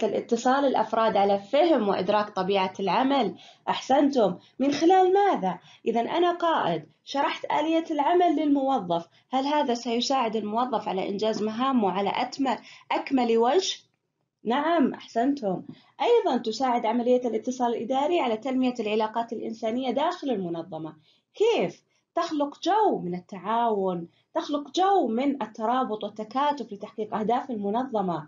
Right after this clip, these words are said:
أحسنتم. أيضا تساعد على معرفة معوقات العمل. من خلال عملية الاتصال نعرف من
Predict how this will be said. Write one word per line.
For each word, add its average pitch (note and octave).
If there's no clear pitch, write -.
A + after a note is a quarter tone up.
أحسنتم. A#3
أيضا G4+
تساعد C4+
على B3
معرفة D4
معوقات B3
العمل. C4
من A3+
خلال D#4
عملية E4
الاتصال D4
نعرف B3+
من B3+